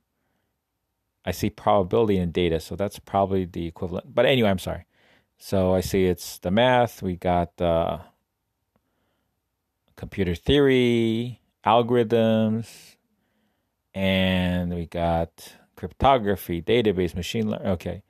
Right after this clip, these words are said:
So it's got, uh, it's, again, it's an outline. It's not all <laughs> there on one page. So it's an outline. And do be aware, some of the, uh, some of the references, the links may or, may or may not be up to date.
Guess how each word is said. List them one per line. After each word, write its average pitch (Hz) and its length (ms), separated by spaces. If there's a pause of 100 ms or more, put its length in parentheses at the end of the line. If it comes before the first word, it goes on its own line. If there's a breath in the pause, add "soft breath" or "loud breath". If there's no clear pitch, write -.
(400)
So 92 240
it's 87 140
got, 92 400
uh, 85 380 (500)
it's, - 240
again, 127 300
it's 104 200
an 107 100 (100)
outline. 120 500
It's - 120
not 101 180
all 98 240
<laughs> - 20
there 98 380 (380 loud breath)
on 110 160
one 104 200
page. 92 340
So 95 120
it's 87 120
an 90 100
outline. 95 540 (440 soft breath)
And 101 200
do 139 120
be 131 140
aware, 117 280
some 123 200
of 123 80
the, 101 480
uh, 92 340
some 110 220
of 107 120
the 92 400
references, 104 720
the 92 80
links 104 480 (520 soft breath)
may 101 280
or, 98 380
may 95 340
or 95 60
may 90 160
not 87 240
be 90 100
up - 140
to - 80
date. - 520